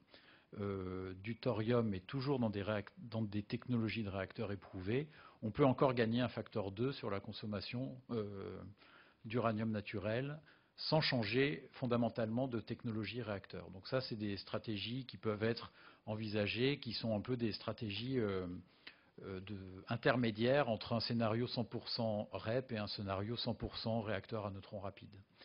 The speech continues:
Enfin, pour terminer, un mot sur, euh, le réacteur à sel fondu, qui est très bien adapté, euh, au thorium, qui est un réacteur qui, sur le papier, présente,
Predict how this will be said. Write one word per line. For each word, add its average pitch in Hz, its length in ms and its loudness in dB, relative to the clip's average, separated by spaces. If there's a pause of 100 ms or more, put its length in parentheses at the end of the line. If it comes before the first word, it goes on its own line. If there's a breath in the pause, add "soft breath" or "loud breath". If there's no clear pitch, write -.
(800 loud breath)
Enfin, 139 480 6
pour 139 200 -6
terminer, 117 540 2
un 131 120 6
mot 135 220 2
sur, 117 360 -2
euh, 101 320 0
le 110 80 -2
réacteur 113 400 0
à 113 60 0
sel 107 200 -4
fondu, 113 440 -4
qui 113 180 -4
est 107 100 -2
très 131 220 -2
bien 127 240 2
adapté, 107 760 0
euh, 95 240 -4
au 98 80 -4
thorium, 123 640 0
qui - 140 -6
est 117 40 -2
un 104 100 -2
réacteur 110 500 -2
qui, - 120 -10
sur 110 220 -4
le 113 80 0
papier, 120 400 -2
présente, 113 600 -2